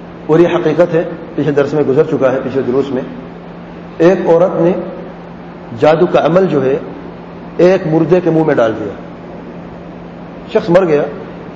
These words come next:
عورتیں جاتی ہیں دیکھنے کے لیے، تو کوئی رشتہ دار تھا، تو روتی روتی گئی، بھی بڑا اچھا تھا، بڑا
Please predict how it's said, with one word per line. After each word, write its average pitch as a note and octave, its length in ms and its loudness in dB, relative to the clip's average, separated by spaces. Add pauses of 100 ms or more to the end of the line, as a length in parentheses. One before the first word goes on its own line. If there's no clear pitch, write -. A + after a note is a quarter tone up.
عورتیں E3+ 240 6
جاتی D#3+ 300 2
ہیں F3+ 140 6
دیکھنے D#3 280 4
کے C#3+ 140 0
لیے، C3 160 0 (760)
تو E3 80 0
کوئی D#3 180 2
رشتہ D3+ 140 2
دار D3+ 300 4
تھا، D#3 140 -2 (600)
تو D#3 100 4
روتی E3+ 280 4
روتی F3 300 4
گئی، E3 160 2 (2000)
بھی D#3 80 6
بڑا E3 160 6
اچھا E3 240 2
تھا، D#3 200 2
بڑا D#3 240 4